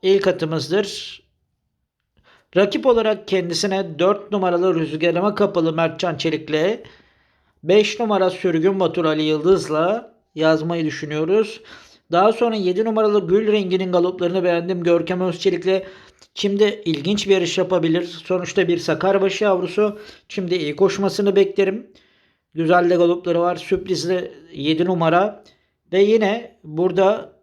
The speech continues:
başka bir at önerimiz var mı diye baktığımızda on numaralı Safkan'a da dileyenler Sakız Hanım'ı da burada Adem Aslan'la değerlendirebilirler.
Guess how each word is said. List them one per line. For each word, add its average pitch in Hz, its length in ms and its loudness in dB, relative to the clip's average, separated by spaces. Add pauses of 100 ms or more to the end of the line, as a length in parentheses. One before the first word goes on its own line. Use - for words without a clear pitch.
(800)
başka 170 380 0
bir 185 120 2
at 175 180 -4
önerimiz 175 640 -4
var 180 160 0
mı 170 140 -4
diye 147 320 -2
baktığımızda 180 840 -2 (400)
on 233 320 2
numaralı 165 400 0
Safkan'a 165 540 -2
da 185 320 -2
dileyenler 170 640 2 (680)
Sakız 208 460 0
Hanım'ı 160 360 0
da 165 300 0 (560)
burada 170 600 -2 (640)
Adem 170 460 2
Aslan'la 175 640 0
değerlendirebilirler. 156 1300 0